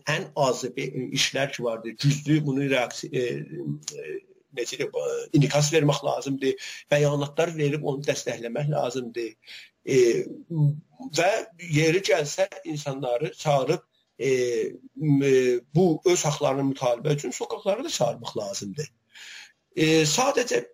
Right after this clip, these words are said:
bir daha da məsələ vardı ki, mən buna da toxunmaq istəyirəm. Bəzən görürük ki, millət xiyabana çıxmır, ya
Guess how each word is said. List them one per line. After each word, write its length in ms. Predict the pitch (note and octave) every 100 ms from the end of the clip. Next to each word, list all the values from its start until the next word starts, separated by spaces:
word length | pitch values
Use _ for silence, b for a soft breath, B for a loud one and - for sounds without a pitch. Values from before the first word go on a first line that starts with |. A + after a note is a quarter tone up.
| _
bir 100 | A3 A3
daha 200 | B3 A3+
da 60 |
məsələ 420 | F#3+ F#3+ G3 F3 F#3+
vardı 420 | F3+ F3 F3 F3
ki, 180 | F3 G3 -
mən 260 | D#3+ E3
buna 240 | E3 E3 D#3
da 80 | C#3+
toxunmaq 460 | C#3+ C#3+ C3+ E3
istəyirəm. 580 | B2+ - C3 A#2+ B2 D3 B B B B
Bəzən 540 | - F#3+ A#3 A#3+ A#3+ A3+
görürük 420 | G#3+ G3 F#3+ F#3
ki, 120 | - F3+
millət 380 | D#3+ D#3+ F3+ -
xiyabana 460 | D#3+ D3+ D#3 D#3+ D#3
çıxmır, 580 | - D#3+ - D3+ C3+ D3+
ya 200 | C3+ C#3